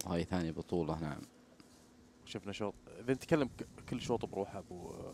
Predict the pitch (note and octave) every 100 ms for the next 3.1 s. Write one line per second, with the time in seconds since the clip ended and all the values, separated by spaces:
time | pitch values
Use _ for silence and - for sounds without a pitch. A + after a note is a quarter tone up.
0 | - - G2+ G2+ G2+ G2+ G2 - - -
1 | - - - - - - - - - -
2 | - - - - - - B2+ A#2 G#2 -
3 | F#2+